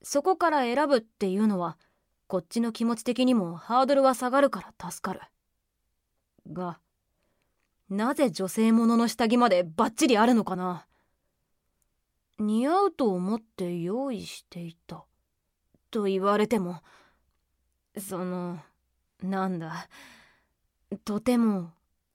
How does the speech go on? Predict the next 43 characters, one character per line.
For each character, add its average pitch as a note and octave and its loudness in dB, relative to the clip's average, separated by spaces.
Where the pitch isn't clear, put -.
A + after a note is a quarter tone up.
困 F3+ -6
る。 E3 -12
そ、 C#4 -4
そ - -2
れ G4+ 4
は、 D#4+ 6
そ - -4
の、 A3+ 0
言 D#4+ 0
え F#4+ 2
な E4+ 4
い D4 -2
か G3+ -4
な。 F3 -10
え？ G#4 -2
ち A#4+ 6
ょ、 - 4
い、 F#4 6
い F4+ 8
き B4 4
な A#4+ 8
り G#4 10
ス - -12
カ - 2
ー C#5 6
ト F4+ 10
を A3+ 4
め D#4 2
く A#4 6
る C5+ 12
と C5 12
か、 - 8
何 F4 6
を F4+ 6
考 B4 12
え - 12
て C5+ 10
る A4 10
の G#4+ 8
か G#4 8
な？ F#4+ 10
あ、 - 0
う、 F#4 -4